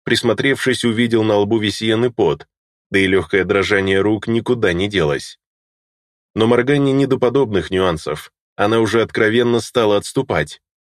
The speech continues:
В этот момент одним рывком Весьена переместилась к ней, и в руках ее появилась багровая плеть.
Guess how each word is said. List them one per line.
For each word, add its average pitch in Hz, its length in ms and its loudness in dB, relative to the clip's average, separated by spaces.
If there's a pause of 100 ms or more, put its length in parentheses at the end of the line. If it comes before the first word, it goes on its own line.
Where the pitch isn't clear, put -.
(680)
В 95 140 2
этот 135 240 2
момент 127 440 2
одним 104 320 0
рывком 110 400 0
Весьена 104 540 0
переместилась 107 680 0
к - 80 -16
ней, 76 320 -4 (500)
и 98 100 0
в 101 80 2
руках 120 380 0
ее 127 200 2
появилась 113 520 2
багровая 110 540 0
плеть. 92 440 -4